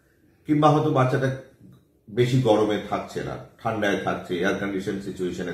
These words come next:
থাকছে, তাদের মধ্যে কিন্তু আপনার চামড়ায় fungus দেখছি না। তাহলে fungus হতে গেলে একটা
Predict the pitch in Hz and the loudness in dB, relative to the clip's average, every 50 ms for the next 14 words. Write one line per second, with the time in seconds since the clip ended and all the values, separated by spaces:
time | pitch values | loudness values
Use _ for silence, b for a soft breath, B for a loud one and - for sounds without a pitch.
0 | - - 78 76 - - - - - B B B B B B - 135 139 160 165 | -8 -8 -10 -10 -10 -10 -12 -12 -14 B B B B B B 2 2 4 4 2
1 | 160 165 151 160 151 151 156 147 156 135 139 147 143 - - 123 104 104 110 113 | 2 0 0 0 0 0 2 2 2 0 2 0 0 0 2 0 0 2 2 2
2 | 117 113 - - 101 95 90 85 82 73 - 64 64 - - - - - - B | 2 2 0 -2 -4 -2 -2 -2 -4 -6 -6 -8 -10 -10 -12 -14 -14 -14 -14 B
3 | B B B B B B 123 147 156 - - - 90 95 110 131 143 135 135 139 | B B B B B B 0 0 2 2 2 2 0 2 2 2 2 2 0 -2
4 | - 156 151 156 160 165 175 180 180 B 143 131 B B - 104 - - 143 135 | -2 -2 0 2 2 4 4 2 0 B -8 -10 B B -2 -2 0 2 4 4
5 | 135 135 135 - - - | 4 4 4 0 -6 -12